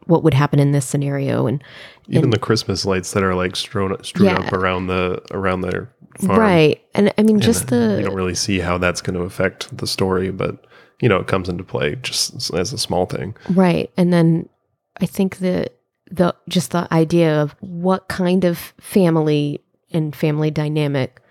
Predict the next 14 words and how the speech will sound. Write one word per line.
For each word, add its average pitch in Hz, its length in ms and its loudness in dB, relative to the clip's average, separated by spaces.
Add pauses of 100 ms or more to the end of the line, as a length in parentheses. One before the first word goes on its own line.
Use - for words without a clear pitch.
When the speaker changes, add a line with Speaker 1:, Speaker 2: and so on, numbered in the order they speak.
(380)
Speaker 1:
would 165 400 2
survive 139 800 0
in, 147 260 2 (400)
in 165 200 6
this 135 120 2
scenario. 120 840 -2 (260)
Speaker 2:
Right. 98 300 -2
Speaker 1:
Um, 165 540 -2 (200)
and, 175 380 0
and 170 140 4
it 165 60 -2
just 180 180 0
made 170 240 2
f-, - 120 -18